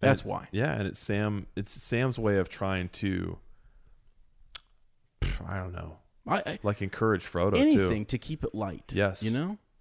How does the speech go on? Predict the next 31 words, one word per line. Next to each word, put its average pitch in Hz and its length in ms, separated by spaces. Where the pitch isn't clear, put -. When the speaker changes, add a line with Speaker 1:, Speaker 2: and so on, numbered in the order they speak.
Speaker 1:
But 143 140
he's, 143 180
but 139 160
he's 135 120
not 143 200
joking 120 380
at 82 80
the - 60
same 104 220
time, 135 320
you 135 80
Speaker 2:
Mm-mm. 98 80
Speaker 1:
know, 113 260
'cause 104 220
Frodo, 113 540
you 131 100
know, 117 100
his 117 140
comment, 101 560
I 120 60
mean, 107 140
Speaker 2:
What 120 40
Speaker 1:
this, 120 120
they, 143 160
they 135 200
nailed 92 300
this 78 140
part 80 180
of 60 40
the 71 60
movie. 73 360